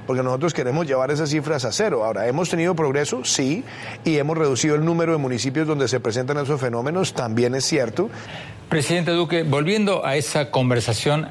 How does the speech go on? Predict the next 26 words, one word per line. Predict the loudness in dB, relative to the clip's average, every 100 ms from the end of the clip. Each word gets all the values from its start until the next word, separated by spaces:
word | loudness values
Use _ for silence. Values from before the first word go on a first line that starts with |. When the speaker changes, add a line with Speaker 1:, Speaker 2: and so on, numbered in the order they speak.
| -2
Speaker 2:
nacional | 2 4 2 2 2 2 0
que | 0
usted | 0 2 2 0 -2
ha, | 0 0 -4 -4
eh, | 0 2 2 2
propuesto, | 0 2 0 0 -4 -4 -8 -18 -16 -18 -12
según | -4 2 2 2 0 0
una | 2 4 2
reciente | 0 0 0 2 2
encuesta | 0 2 0 0 2 2 4 2
de | 2 2
Gallup, | 2 2 0 2
un | 0
setenta | 2 0 -2 2 2 2 0
por | 0
ciento | 0 0 2
de |
los | 2
colombianos | 2 2 4 4 2 0 0
tienen | 2 2 2
una | 2 2
opinión | 4 4 4
negativa | 4 2 0 2 4 4
de | 2
su | 0
gobierno | 2 4 4 2 0